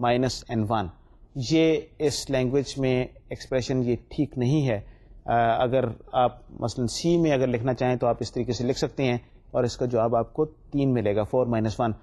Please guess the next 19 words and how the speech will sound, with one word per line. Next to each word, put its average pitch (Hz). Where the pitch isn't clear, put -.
چاہے 139
آپ 127
اس 120
میں 135
اسپیس 127
ڈالیں 135
یا 120
نہ 113
ڈالیں۔ 98
لیکن 127
اس 185
لینگویج 139
میں 135
اگر 120
آپ 117
ایسا 120
نہیں 120
کریں 123
گے 107